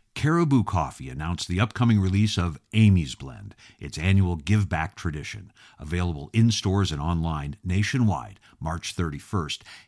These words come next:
Amy's Blend is a specially curated blend paying tribute to the company's first roastmaster,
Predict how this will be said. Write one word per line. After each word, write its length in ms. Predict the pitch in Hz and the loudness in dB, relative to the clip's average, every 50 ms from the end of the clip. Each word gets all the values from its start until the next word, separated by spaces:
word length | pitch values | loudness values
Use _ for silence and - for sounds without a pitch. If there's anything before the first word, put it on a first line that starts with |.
| _ _ | _ _
Amy's 380 | 107 113 143 160 170 156 113 98 | 2 4 4 4 4 2 0 -2
Blend 280 | - 90 82 80 82 | -2 -2 -2 -2 -2
is 120 | 85 73 67 | -4 -6 -6
a 60 | 67 | -6
specially 580 | - - - - 127 135 - - 139 143 131 113 | -6 -6 -6 -6 -6 -8 -8 -8 -6 -6 -6 -6
curated 500 | - - - 101 98 92 92 82 80 71 | -6 -4 -2 0 0 0 0 -2 -4 -8
blend 320 | - 80 78 80 78 82 - - - - | -8 -8 -6 -6 -8 -8 -10 -16 -20 -12
paying 280 | - 104 117 120 113 101 | -4 -2 2 2 2 2
tribute 440 | - - 160 165 131 87 - - - | 2 0 0 0 0 0 -4 -6 -8
to 100 | 87 73 | -10 -10
the 80 | 80 | -8
company's 460 | - - 95 87 - 87 82 80 - | -4 -4 -4 -2 -2 -4 -4 -4 -6
first 400 | - - - 127 143 147 - - | -8 -6 -2 -2 -2 -2 -2 -4
roastmaster, 760 | 117 120 127 113 98 - 87 76 71 69 - - 78 73 71 | -4 -2 -2 -2 -2 -4 -6 -6 -6 -8 -12 -12 -12 -12 -12